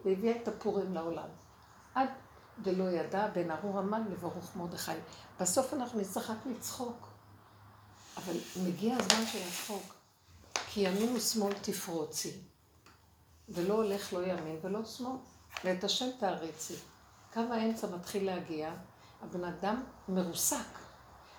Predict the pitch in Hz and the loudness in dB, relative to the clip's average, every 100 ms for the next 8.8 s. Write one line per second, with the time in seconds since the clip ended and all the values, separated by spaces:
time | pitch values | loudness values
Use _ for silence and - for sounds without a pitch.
0 | - 180 190 285 294 247 - 269 220 196 | -8 -2 0 0 0 -2 -2 0 0 0
1 | 196 - 233 247 285 - - 220 - - | -2 -4 -4 -4 -6 -12 -8 -6 -6 -6
2 | - 202 - 147 - - - - - - | -2 -2 -2 -6 -10 -14 -20 -20 -20 -8
3 | - 254 262 226 196 170 156 175 - - | -2 2 2 2 0 0 0 -2 -2 -2
4 | - - 214 202 - 262 254 170 - - | -4 -2 0 4 4 6 4 2 -2 -10
5 | - - - - - 170 185 269 247 233 | -16 -16 -16 -12 -6 0 2 2 0 4
6 | 202 196 226 220 180 180 202 196 170 165 | 6 6 4 2 2 2 2 4 2 2
7 | - 214 165 160 - 214 220 180 170 175 | 4 4 2 0 0 2 2 2 0 0
8 | 180 175 170 170 - 190 165 | 0 0 -2 0 0 2 0